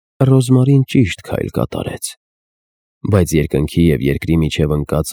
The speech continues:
անհունը սառեցրել էր Դիքի ուղեղը, ոչնչացրել այն խթանող ուժը, որը նրան առաջնորդել էր այստեղ բերել աղջկան, լսելու նրա չափազանց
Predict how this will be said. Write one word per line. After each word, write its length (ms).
անհունը 500
սառեցրել 720
էր 160
Դիքի 380
ուղեղը, 520
ոչնչացրել 880
այն 240
խթանող 640
ուժը, 360
որը 280
նրան 360
առաջնորդել 800
էր 140
այստեղ 400
բերել 300
աղջկան, 520
լսելու 520
նրա 240
չափազանց 720